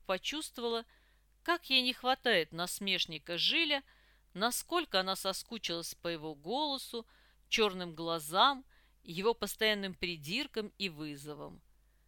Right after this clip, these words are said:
Даже сердце сжалось, до чего вдруг захотелось услышать едкое замечание и фырканье барона. Девушка поняла, что если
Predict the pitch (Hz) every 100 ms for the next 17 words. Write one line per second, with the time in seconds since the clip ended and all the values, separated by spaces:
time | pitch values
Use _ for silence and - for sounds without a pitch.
0 | _ _ _ _ 175 175 262 269 262 -
1 | 269 170 - 175 - 202 277 269 - -
2 | - - _ 160 226 - 226 240 277 220
3 | 208 160 175 180 - 202 180 - - 175
4 | - 208 226 214 - - 180 160 190 -
5 | 175 156 156 156 - 214 240 226 220 -
6 | 170 - - 170 - 165 147 151 156 151
7 | 143 143 - _ _ _ _ _ _ _
8 | _ _ _ _ _ _ 175 160 247 247
9 | - 220 - 208 220 247 302 302 - -
10 | - _ - - 214 254 277 233